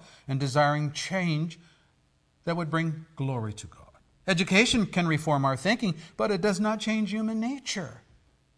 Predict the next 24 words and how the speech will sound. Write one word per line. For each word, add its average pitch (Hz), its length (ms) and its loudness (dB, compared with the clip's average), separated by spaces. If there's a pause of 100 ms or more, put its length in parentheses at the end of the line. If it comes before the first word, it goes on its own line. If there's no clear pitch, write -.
(540)
The 196 100 6
men 214 160 8
on 180 160 6
Wall 202 220 12
Street 208 320 0
who 185 100 2
ran 185 240 4
their 190 140 2
companies 196 420 2
into 160 160 0
bankruptcy 175 800 0 (320)
were 175 100 8
not 180 260 6
stupid. 226 840 6 (440)
They 214 120 8
were 226 160 8
not 220 160 12
ignorant 202 460 4
men, 202 440 6 (200)
but 220 160 10
they 233 120 10
were 262 160 10
wicked 370 360 6
men. 170 400 4